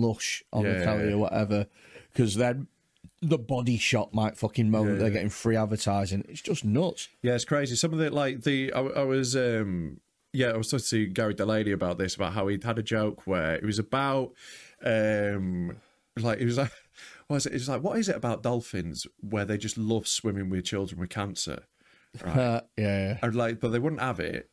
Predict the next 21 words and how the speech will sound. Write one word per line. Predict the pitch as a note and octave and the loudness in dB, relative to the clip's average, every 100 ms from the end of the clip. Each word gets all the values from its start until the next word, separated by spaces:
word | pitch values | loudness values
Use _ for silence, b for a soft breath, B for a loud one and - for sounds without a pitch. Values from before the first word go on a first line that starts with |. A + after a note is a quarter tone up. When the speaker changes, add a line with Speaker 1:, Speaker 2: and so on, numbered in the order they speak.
| - | -6
Speaker 2:
So | A2+ | -2
he's | G#2 | 0
like, | G#2+ | 0
"Right, | A2+ G#2 G#2+ | 0 0 -2
okay, | A2 F2+ D2+ F#2 | -4 -4 -4 -6
I'll | - | -6
change | - A#2+ G#2+ | -2 -2 -4
it | - | -8
to | - | -10
depression." | A#2+ - E3+ - - F2 - _ _ - | -10 -4 -4 -4 -6 -8 -12 _ _ -6
Speaker 1:
Yeah. | G#2 G2+ F#2+ - | 0 0 -2 -4
Speaker 2:
They | G#2 | -2
wouldn't | G2+ G2 | -2 -2
have | F2+ | -2
that. | G#2 E2+ - | -2 -4 -4
He | A2+ | -2
wasn't | A#2 A2+ | -2 0
allowed | A2 G#2+ A2 | -2 -2 -2
to | |
say | - G#2 G2+ | -2 0 -2
children, | - G2+ F#2+ | -2 -4 -4